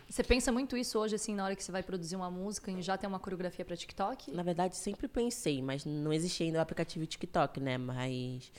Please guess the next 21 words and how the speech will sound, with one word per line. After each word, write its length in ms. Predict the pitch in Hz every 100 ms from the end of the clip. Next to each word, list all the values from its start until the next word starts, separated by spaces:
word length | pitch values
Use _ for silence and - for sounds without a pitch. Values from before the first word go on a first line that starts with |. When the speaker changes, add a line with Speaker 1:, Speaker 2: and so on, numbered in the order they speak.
| - - -
Speaker 2:
isso 540 | - - 147 151 151 147
ajuda 340 | 139 147 156 139 -
bastante, 480 | 147 - 151 135
porque 480 | - 151 139 127 131 - - -
o 340 | 135 139 135 151 - -
clipe 340 | 170 185 208
de, 840 | 151 - 196 196 143 139 135 131 120
de 20 | 117 - - - - - - -
Deslize 400 | 135 143 151 151
e 40 |
Jogo, 440 | 143 156 180 147 139 - - -
o 380 | 151 156 156 131
vídeo 260 | 143 185 170
de 80 | 180
mais 300 | 196 208 -
visualizações 840 | 165 175 180 170 165 170 175 - -
é 140 | 160
o 100 | 160
clipe 280 | 165 - 160
de 80 | 156
coreografia. 800 | - 156 156 165 - 135 127